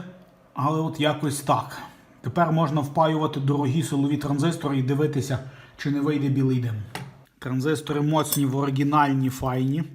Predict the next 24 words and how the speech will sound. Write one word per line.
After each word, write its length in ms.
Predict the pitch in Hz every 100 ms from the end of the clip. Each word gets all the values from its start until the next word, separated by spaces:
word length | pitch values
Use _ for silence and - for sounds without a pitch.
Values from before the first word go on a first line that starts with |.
| - - - - - -
Запаяти, 680 | 120 135 139 147 156 147 139
закрутити 580 | 139 147 139 151 143
тут 280 | 135 147 -
то 100 | 135
складно. 520 | 131 - 135 131 156
Щоб 220 | 147 143 135
було 260 | 139 143
легше, 340 | 147 135 - 131
випаяю 560 | 147 147 139 135 131
два 220 | 120 135
діода, 540 | 131 131 123 123 127 151
закріплю 580 | 127 143 147 151 135 131
транзистори 720 | 131 135 131 139 139 131 123
безпосередньо 680 | 123 - 123 139 135 131 127
на 180 | 127
радіаторі, 680 | 123 120 143 170 180 131 113 - - - - -
тоді 460 | 131 127 151 147 - - -
вставлю 600 | - - 160 165 147 165
і 80 | 139
запаяю. 640 | 143 139 147 147 123 113 - - - - _ _ -
Так 220 | 151 147
мені 220 | 147 151
буде 240 | 143 151
простіше. 680 | 147 147 - - 135 120 110